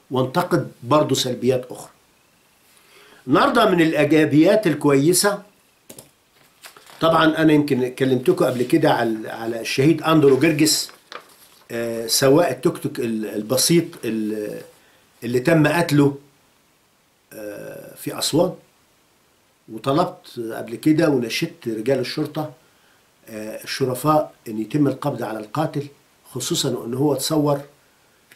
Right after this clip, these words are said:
آه، بكاميرات وصورته. آه، الحمد لله إن قاتل الشهيد أندرو جرجس تم القبض عليه،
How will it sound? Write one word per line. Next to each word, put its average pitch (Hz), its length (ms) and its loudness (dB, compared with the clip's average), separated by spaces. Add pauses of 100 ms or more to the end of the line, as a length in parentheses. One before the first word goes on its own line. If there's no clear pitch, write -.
(180)
آه، 110 720 -16 (100)
بكاميرات 131 520 -2
وصورته. 110 540 -8 (1700)
آه، 113 1080 -8
الحمد 190 340 0
لله 143 280 4
إن 120 560 0 (440)
قاتل 165 300 2
الشهيد 127 480 0 (920)
أندرو 131 260 2
جرجس 127 420 0 (480)
تم 165 200 4
القبض 139 360 2
عليه، 147 280 4